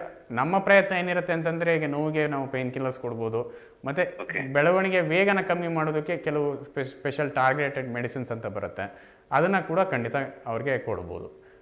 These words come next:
Speaker 1: ಅಂದ್ರೆ ಯಾವ
Speaker 2: ಸರ್, ನಾ-
Speaker 1: ಕ್ಯಾನ್ಸರು ಮತ್ತೆ ಅದು ಯಾವ ಹಂತದಲ್ಲಿದೆ ಅನ್ನೋದ್ರ ಮೇಲೆ ನಾವು ಟ್ರೀಟ್ಮೆಂಟ್‌ನ decide ಮಾಡ್ತೇವೆ.
Speaker 2: Okay sir, ಆಗ ನಾವು ಅಲ್ಲಿ ಹಾಸ್ಪಿಟಲ್‌ಗೆ consult ಮಾಡ್ಬೋದಾ?
Speaker 1: ಖಂಡಿತ,
Speaker 2: ಬರ್ಬೋದಾ
Speaker 1: ಖಂಡಿತ.
Speaker 2: ಸರ್, ನಾವು ಅದ್ರದ್ದು, ಅವ್ರದ್ದು report ಅನ್ನ ತಕೊಂಡು?
Speaker 1: Report ಎಲ್ಲ ತಗೊಂಡು ನೀವು
Speaker 2: ಹಾ, ಸರ್.
Speaker 1: ಬಂದ್ರೆ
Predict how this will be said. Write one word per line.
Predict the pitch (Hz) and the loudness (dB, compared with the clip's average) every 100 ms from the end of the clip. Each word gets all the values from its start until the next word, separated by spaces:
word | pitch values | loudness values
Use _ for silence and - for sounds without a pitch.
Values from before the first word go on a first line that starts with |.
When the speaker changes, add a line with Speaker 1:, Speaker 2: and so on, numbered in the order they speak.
| _ 131 | _ -6
Speaker 1:
ಅಂದ್ರೆ | 151 147 | 0 4
ಯಾವ | 139 160 | 6 6
Speaker 2:
ಸರ್, | 160 | 6
ನಾ- | 160 | 4
Speaker 1:
ಕ್ಯಾನ್ಸರು | 175 - 180 180 | 4 6 6 6
ಮತ್ತೆ | 185 165 170 | 4 2 4
ಅದು | 151 139 | 4 4
ಯಾವ | 135 139 139 | 2 4 2
ಹಂತದಲ್ಲಿದೆ | 135 156 165 160 151 147 | 0 0 0 0 0 -2
ಅನ್ನೋದ್ರ | 143 143 147 | -4 -4 -2
ಮೇಲೆ | 175 226 214 143 | 0 2 0 -4
ನಾವು | 143 143 | -4 -4
ಟ್ರೀಟ್ಮೆಂಟ್‌ನ | 135 143 139 120 156 | -4 -4 -4 -6 -6
decide | 151 107 87 | -6 -6 -10
ಮಾಡ್ತೇವೆ. | 73 80 - - _ _ _ 127 | -12 -16 -18 -20 _ _ _ -2
Speaker 2:
Okay | 120 110 | 0 0
sir, | 120 127 | 4 4
ಆಗ | 135 | 4
ನಾವು | 151 151 165 165 147 | 4 4 6 6 6
ಅಲ್ಲಿ | 139 165 160 | 6 4 4
ಹಾಸ್ಪಿಟಲ್‌ಗೆ | 156 165 202 196 196 196 170 143 | 4 4 2 2 4 2 2 2
consult | 160 170 165 | 2 2 4
ಮಾಡ್ಬೋದಾ? | 139 139 113 104 | 4 6 2 0
Speaker 1:
ಖಂಡಿತ, | 110 127 190 - | 4 6 8 6
Speaker 2:
ಬರ್ಬೋದಾ | 104 | 4
Speaker 1:
ಖಂಡಿತ. | 110 120 | 2 2
Speaker 2:
ಸರ್, | 117 | 4
ನಾವು | 117 117 | 2 0
ಅದ್ರದ್ದು, | 117 117 | 0 2
ಅವ್ರದ್ದು | 113 113 | 2 2
report | 117 113 123 120 | -2 2 2 2
ಅನ್ನ | 110 | 0
ತಕೊಂಡು? | 104 104 101 95 135 156 | -4 -4 -4 -2 0 2
Speaker 1:
Report | 165 202 196 | 4 4 4
ಎಲ್ಲ | 185 | 4
ತಗೊಂಡು | 175 147 127 98 113 262 - 135 | 2 2 0 0 0 -2 -6 -6
ನೀವು | 139 135 131 | -4 -2 0
Speaker 2:
ಹಾ, | 127 | 4
ಸರ್. | 160 165 | 4 4
Speaker 1:
ಬಂದ್ರೆ | 113 170 208 - | 2 2 0 -10